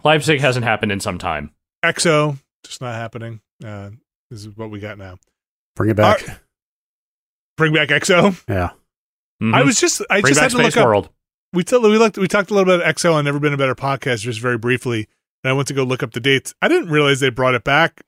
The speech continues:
Speaker 2: um, you know, not recently, but in the s-, seventeen, like, two thousand seventeen. I don't know why you
Speaker 3: Yeah.
Speaker 2: call it Exo in two thousand seventeen, but
Speaker 3: I think it was, I think it was some slightly different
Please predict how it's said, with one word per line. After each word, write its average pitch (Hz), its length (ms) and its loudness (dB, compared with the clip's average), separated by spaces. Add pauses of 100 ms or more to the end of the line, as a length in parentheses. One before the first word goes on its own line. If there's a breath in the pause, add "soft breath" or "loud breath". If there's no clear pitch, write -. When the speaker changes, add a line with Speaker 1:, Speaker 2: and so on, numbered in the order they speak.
(140)
Speaker 2:
um, 117 580 -4 (840)
you 143 120 -4
know, 113 100 -8
not 120 220 -4
recently, 120 420 -6
but 110 200 -8 (140)
in 143 120 -6
the 117 240 -6 (640)
s-, - 280 -20
seventeen, 214 760 -6 (640)
like, 139 280 -12
two 180 120 -6
thousand 185 300 -2
seventeen. 196 440 -6
I 156 40 -10
don't 165 120 -2
know 147 180 2
why 113 120 6
you 113 80 6
Speaker 3:
Yeah. 113 40 6
Speaker 2:
call 135 180 4
it 135 120 -6
Exo 151 580 0
in 147 220 -6
two 170 160 -6
thousand 156 240 -6
seventeen, 170 460 -6
but 123 160 -6
Speaker 3:
I - 40 -16
think 117 140 -4
it 113 60 -2
was, 98 200 -4
I 107 60 -8
think - 160 -14
it 110 60 -6
was 107 120 -6
some 107 340 2
slightly 107 520 0
different 107 540 -2